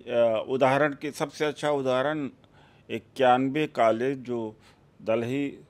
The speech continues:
विश्वविद्यालय के हैं, उन्हीं से लिया जा सकता है कि आरक्षण नहीं है, प्रच-, अ, पर्याप्त मात्रा में प्रोफेसर, एसोसिएट प्रोफेसर एससी एसटी के हैं, लेकिन प्रिंसिपल कभी नहीं बने।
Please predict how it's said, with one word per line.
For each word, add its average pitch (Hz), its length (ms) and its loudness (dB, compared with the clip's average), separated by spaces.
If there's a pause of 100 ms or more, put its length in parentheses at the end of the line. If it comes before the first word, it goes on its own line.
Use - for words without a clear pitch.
विश्वविद्यालय 110 800 -4
के 131 160 -14
हैं, 139 260 -12 (400)
उन्हीं 139 380 -4
से 180 220 -4
लिया 123 280 2
जा 104 140 0
सकता 90 520 -10
है 120 300 -12 (480)
कि 131 60 -6
आरक्षण 131 500 2
नहीं 165 380 -6
है, 170 380 -8 (640)
प्रच-, 120 220 -4
अ, 127 520 4
पर्याप्त 127 640 0
मात्रा 120 500 -2
में 117 360 -8
प्रोफेसर, 135 1000 -4 (120)
एसोसिएट 127 520 -8
प्रोफेसर 123 720 -8
एससी 107 420 -12
एसटी 139 360 -10
के 147 180 -12
हैं, 147 340 -10 (560)
लेकिन 185 340 0
प्रिंसिपल 147 340 -2
कभी 110 260 -6
नहीं 131 160 -4
बने। 156 420 -12